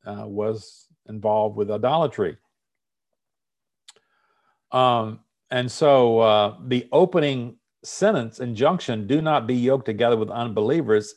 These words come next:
is clearly not a prohibition against all associations with unbelievers, as he made clear in his previous letter, First Corinthians five, nine through ten. So I'm just stating here,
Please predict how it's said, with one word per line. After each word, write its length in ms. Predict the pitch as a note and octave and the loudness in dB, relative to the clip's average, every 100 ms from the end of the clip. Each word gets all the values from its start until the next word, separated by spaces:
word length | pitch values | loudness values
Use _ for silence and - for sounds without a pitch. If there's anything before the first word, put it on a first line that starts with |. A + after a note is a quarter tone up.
| - | -12
is 180 | A#2 - | -10 -10
clearly 380 | - G3 G#3 | -2 2 4
not 220 | C3 C3 A2+ | 2 2 0
a 40 | |
prohibition 920 | - D3 B2+ A2 G#2 B2 B2 A2+ F#2+ - _ _ - _ | 0 0 2 2 -2 -8 -8 -8 -12 -14 _ _ -20 _
against 440 | A2 A2+ A#2+ G#2 - - | -4 -2 -4 -6 -14 -2
all 320 | B2+ E3+ F3+ | 2 4 4
associations 760 | - - A2 - - F#2 E2+ F#2+ | 0 0 0 0 -4 -8 -8 -14
with 140 | G2 | -12
unbelievers, 840 | G2+ F#2+ F2+ F2 D#2+ - A#2+ - _ _ _ _ _ _ _ _ - | -8 -6 -6 -6 -8 -12 -14 -14 _ _ _ _ _ _ _ _ -2
as 180 | B2 B2 | 0 2
he 100 | C3 | 0
made 300 | A#2+ A#2 A2 | 0 -2 -2
clear 360 | C3+ A#2+ A#2 | -2 0 0
in 120 | A#2 A2+ | -4 -6
his 140 | A2 | -10
previous 520 | _ - A3+ C#3 G2+ | _ -2 -2 0 -2
letter, 360 | A2 F2 - - - | -2 -4 -4 -16 -10
First 280 | A2+ A2+ - | -8 -6 -6
Corinthians 380 | G#2+ G#2 G2+ | -8 -8 -14
five, 380 | - A2+ G2+ G2 | -8 -6 -4 -6
nine 320 | G2+ G2 G2 | -8 -10 -10
through 200 | G2 G#2+ G2+ | -12 -18 -14
ten. 380 | C#3+ B2+ F2+ G2 _ _ _ _ | -10 -8 -10 -14 _ _ _ _
So 160 | D3 | 0
I'm 100 | B2 | 2
just 240 | B2 A#2 - | 0 -6 -2
stating 300 | C#3 A2+ G#2+ | -2 -2 -4
here, 380 | C3 A2+ F#2 | -2 0 -2